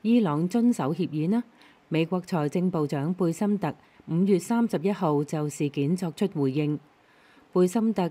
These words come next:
接受霍士新聞採訪時被問及呢個問題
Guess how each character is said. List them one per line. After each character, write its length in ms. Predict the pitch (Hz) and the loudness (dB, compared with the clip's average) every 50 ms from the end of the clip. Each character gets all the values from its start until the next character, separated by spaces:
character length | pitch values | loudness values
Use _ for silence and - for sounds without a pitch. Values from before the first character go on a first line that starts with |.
| - | -4
接 140 | - - 175 175 | -2 -4 -4 -2
受 260 | - - 165 160 160 | 0 -2 0 0 0
霍 200 | 160 - 185 180 - | 0 -2 -4 -2 0
士 140 | - 180 | -2 -2
新 160 | 165 - 247 240 | 0 0 0 2
聞 220 | 240 214 147 139 | 2 2 0 0
採 200 | 139 151 143 147 | -2 -4 -4 -4
訪 280 | 147 - 151 143 156 180 | -2 -2 -2 0 0 -2
時 320 | 180 - 151 135 135 135 - - - - _ | 0 0 0 0 0 -2 -6 -16 -20 -10 _
被 200 | - 160 156 156 | 0 2 2 2
問 260 | 170 165 156 156 165 | 2 0 -2 -2 -4
及 100 | 160 180 165 - - | -4 -6 -8 -8 -4
呢 140 | - 220 233 | -2 -2 0
個 80 | 196 190 | 0 0
問 200 | 165 165 147 151 | 0 0 -2 -2
題 340 | 147 156 143 131 139 131 | -2 -2 -4 -4 -4 -6